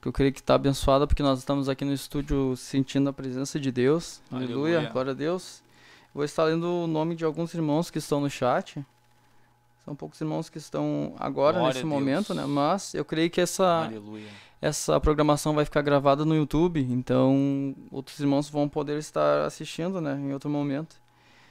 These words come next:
Speaker 1: Aqui, é, no chat, então, é o irmão, o Roger Pecker. Ele diz aqui: "A paz do Senhor, meus irmãos. Área Leopoldina na escuta." Glórias a Deus.
Speaker 2: Glória a Deus.
Speaker 1: Ah, aqui é Lorecir,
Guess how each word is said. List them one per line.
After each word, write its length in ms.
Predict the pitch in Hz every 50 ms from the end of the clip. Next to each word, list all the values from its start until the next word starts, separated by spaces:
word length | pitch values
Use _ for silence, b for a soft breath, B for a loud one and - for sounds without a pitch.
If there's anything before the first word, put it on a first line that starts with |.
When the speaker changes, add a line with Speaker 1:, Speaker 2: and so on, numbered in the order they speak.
| b b b
Speaker 1:
Aqui, 600 | 143 143 - - - 156 156 151 151 151 147 139 - - -
é, 680 | 147 135 135 131 131 131 131 131 131 131 131 127 127 131
no 60 | 135
chat, 380 | - - 147 131 131 - - 135
então, 380 | 131 - 131 123 123 123 120
é 80 | 117 117
o 260 | 117 117 120 117 120
irmão, 540 | 123 123 127 127 123 123 120 120 117 113 - -
o 100 | 113 117
Roger 500 | 120 117 127 117 135 147 151 165 151 147
Pecker. 560 | - _ 135 135 147 160 - - 214 214 226 220 _ _ _ b b b b b b b b -
Ele 120 | 143 139
diz 180 | 139 143 139 143
aqui: 420 | 143 - - 139 131 123 117 - _ _
"A 120 | - -
paz 260 | - - 147 160 175 170
do 40 | -
Senhor, 340 | - 185 160 151 151 160 170
meus 220 | 170 165 160 151
irmãos. 680 | 156 143 135 131 135 143 160 185 185 - - - - _ _ _ _ -
Área 200 | 139 156 160 170
Leopoldina 640 | 160 160 160 160 - 160 151 131 131 147 156 160
na 140 | 156 156 156
escuta." 420 | 151 - - - 156 160 - - - - _ _
Glórias 320 | 131 127 131 135 147 139
a 60 | 139
Deus. 500 | 135 135 135 147 175 185 - - - - _ _ _
Speaker 2:
Glória 180 | - 107 110
a 20 | 110
Deus. 360 | 107 113 110 110 - B B B B B B B B _ _
Speaker 1:
Ah, 320 | 139 143 143 143 143 143
aqui 520 | 143 143 - - - 160 156 156 156 156 - -
é 500 | - - 131 135 135 135 131 131 131 139 135
Lorecir, 800 | 135 151 156 147 147 143 - - - - 160 175 202 226 240